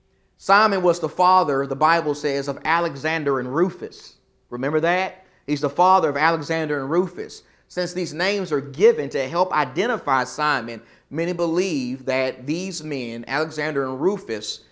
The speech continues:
were well known to the original readers. Maybe these men even became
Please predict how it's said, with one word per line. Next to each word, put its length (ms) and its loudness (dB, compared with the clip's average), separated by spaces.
were 120 4
well 400 2
known 320 -4
to 100 -8
the 120 -2
original 520 -2
readers. 480 -4
Maybe 280 -4
these 200 -8
men 220 -10
even 240 -8
became 480 -10